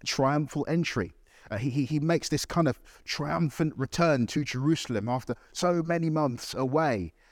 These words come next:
Uh, he coming at the time of Passover, the most important and significant national time of the year, riding on a, on a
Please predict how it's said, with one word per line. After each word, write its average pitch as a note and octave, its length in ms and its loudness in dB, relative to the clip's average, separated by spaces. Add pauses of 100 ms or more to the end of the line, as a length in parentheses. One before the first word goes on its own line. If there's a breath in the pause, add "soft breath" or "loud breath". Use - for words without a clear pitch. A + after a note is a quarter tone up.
(160 soft breath)
Uh, F2+ 60 -6
he D3+ 420 2
coming F3 380 2
at C#3 140 -4
the B2+ 120 0 (200)
time E3+ 280 -2
of D3 140 -4
Passover, D3 480 2
the A2+ 100 -2
most C#3+ 300 -2
important D3 580 0 (160 loud breath)
and C#3 160 -2
significant D3 640 0
national D#3+ 540 -2
time C#3+ 300 0
of A#2+ 160 -4
the B2+ 80 -2
year, C#3 240 0 (260 soft breath)
riding D3 400 0
on C3 80 4
a, B2 160 2 (440)
on A2 100 0
a G#2+ 80 2